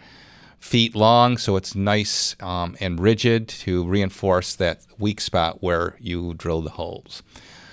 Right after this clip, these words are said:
Um, and why would you have done that anyway? <laughs> Uh, "Dominic, can you find a guy to clean out gutters before the winter gets here?" Yeah, good luck with that. Um, the challenging thing, our window guy cleans our gutters. Uh, and of course, I have the,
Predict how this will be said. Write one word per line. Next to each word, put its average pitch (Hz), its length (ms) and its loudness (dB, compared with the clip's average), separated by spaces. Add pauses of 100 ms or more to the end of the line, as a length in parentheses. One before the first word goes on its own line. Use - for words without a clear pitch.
(260)
Um, 90 600 0
and 92 100 -6
why 117 140 0
would 220 120 -2
you 226 60 0
have 165 60 -6
done 104 220 2
that 76 220 -6
anyway? - 680 0
<laughs> - 60 -16 (540)
Uh, 113 200 6
"Dominic, 175 500 4
can 156 180 2
you 151 80 4
find 180 400 4
a 180 40 2
guy 147 320 6
to 151 80 0
clean 151 320 0
out 127 200 4
gutters 127 380 4
before 113 380 2
the 104 100 6
winter 104 300 2
gets 85 320 -4
here?" 85 180 -4
Yeah, 98 540 4 (100)
good 175 180 -4
luck 190 220 -2
with 107 120 -8
that. 98 520 2
Um, 92 480 0
the 107 80 -14
challenging 147 540 -2
thing, 120 280 0 (280)
our 190 260 8
window 170 400 6
guy 90 320 2
cleans 104 540 -2
our 92 160 2
gutters. 85 500 -4 (100)
Uh, 95 280 0
and 95 80 -2
of 95 80 -8
course, 101 200 0
I 123 120 6
have 117 220 6
the, 95 240 -2